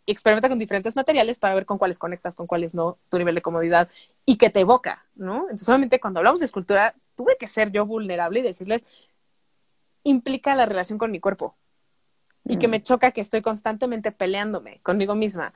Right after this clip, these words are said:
Speaker 1: porque si estoy gorda, porque si no estoy lo suficientemente flaca, porque qué va a pensar de mí todo el mundo, porque, ¿no? Dije, entonces para mí es decir, yo no tengo control sobre mi cuerpo, por ende no puedo tener control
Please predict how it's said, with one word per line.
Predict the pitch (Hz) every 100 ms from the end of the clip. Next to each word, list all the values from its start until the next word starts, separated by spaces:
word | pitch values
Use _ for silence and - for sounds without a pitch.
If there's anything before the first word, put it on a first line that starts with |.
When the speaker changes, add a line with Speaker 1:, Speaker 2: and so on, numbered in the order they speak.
| - - -
Speaker 1:
porque | 214 214
si | 220
estoy | - 233
gorda, | 220 226 190 -
porque | 202 - 208 190
si | 180 208 185 180
no | 220
estoy | 208 240
lo |
suficientemente | 214 196 196 196 190
flaca, | - 196 - 170 160
porque | 185 180 185 180 - - -
qué | 226
va | 226
a |
pensar | 247 214 208
de | 214
mí | 196
todo | 220
el | 208
mundo, | 190 196 208 190 165 _ _
porque, | 208 185 214 - _ -
¿no? | 226 320 554 _ 233
Dije, | 226
entonces | 240 285
para | 269 214
mí | 226 254
es | 254
decir, | 254 - 254 226 -
yo | 196 247
no | 247
tengo | 254
control | 220 185 214 311 -
sobre | - 202 190
mi | 185
cuerpo, | 214 214 170 175 _ _ _ _ _ _ -
por | 214
ende | 226 233
no | 208
puedo | 214
tener | 208 202
control | 208 190 196 339